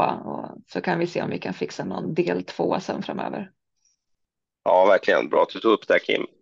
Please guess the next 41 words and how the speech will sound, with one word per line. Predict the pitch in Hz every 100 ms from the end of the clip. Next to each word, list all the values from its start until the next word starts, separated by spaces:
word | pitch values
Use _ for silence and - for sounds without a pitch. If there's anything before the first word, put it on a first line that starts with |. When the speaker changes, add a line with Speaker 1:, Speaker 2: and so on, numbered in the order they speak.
| -
Speaker 2:
Eh, | 98 92 - _ _
kom | - 123 123
jättegärna | 117 - 120 123
med | 120 -
feedback. | - 143 147 147 143 -
Vi | 104
skulle | - - 131 92 90
såklart | - - - 101 - -
ha | 95
ställt | - 101 - -
ännu | - 98 92 101
fler | 92 98 82
frågor. | - 127 98 139
Det | 131
är |
nog | 120
många | 110 107 107
som | 107
tycker | 104 - 107
att | 107 -
ja, | - 98 117 113
jag | 104
hade | 101 101 107
ännu | -
fler | - -
frågor | - 117 113 110
uppe, | - - 123
men, | 107 - - - - - - _ _ _ _ 240
eh, | 107 101 101 101 101 -
ja, | 143 120 - - _ _ _
vi | 131
var | 127
tvungna | - 131 123 127
att | 120 98 98 - _ -
lugna | - 120 98
oss | 110 117
lite | 104 95
någon | 113 92
gång. | 69 -
<laughs> | - - - - - 247 - 262 - 294 - - - - - - - - _ - 90
Eh, | 90 87